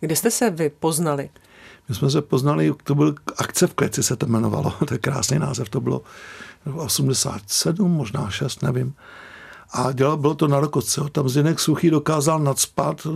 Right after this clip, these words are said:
Speaker 2: do té Rokovky, kde byly d-, takhle malinký šatny, jak je tohleto studíčko, dvě, osmdesát účinkujících.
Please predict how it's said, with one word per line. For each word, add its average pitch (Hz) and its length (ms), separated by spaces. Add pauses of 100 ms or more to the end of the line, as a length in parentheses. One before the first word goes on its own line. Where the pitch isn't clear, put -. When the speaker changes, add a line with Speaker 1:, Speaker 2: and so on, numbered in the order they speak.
(120)
Speaker 2:
do 131 180
té 147 180
Rokovky, 139 460
kde 131 140
byly 147 180
d-, 135 140 (120)
takhle 160 360
malinký 160 460
šatny, 156 380
jak 147 200
je 147 120
tohleto 147 360
studíčko, 143 640 (760)
dvě, 123 360 (420)
osmdesát 165 540
účinkujících. 143 800